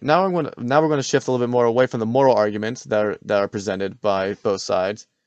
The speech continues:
Shift away from the ideas of freedom and equality and which system best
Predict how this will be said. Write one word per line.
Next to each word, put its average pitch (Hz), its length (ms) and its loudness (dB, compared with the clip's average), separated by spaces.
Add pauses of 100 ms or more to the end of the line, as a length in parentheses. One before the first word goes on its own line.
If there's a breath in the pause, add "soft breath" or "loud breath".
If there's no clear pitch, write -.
(100)
Shift - 240 0
away 127 200 4
from 117 260 -4
the 110 120 -2
ideas 101 320 0
of 101 80 -10
freedom 104 340 -4
and 104 80 -6
equality 101 540 0
and 98 160 -6 (340)
which 117 240 0
system 104 600 -4 (800)
best 110 340 0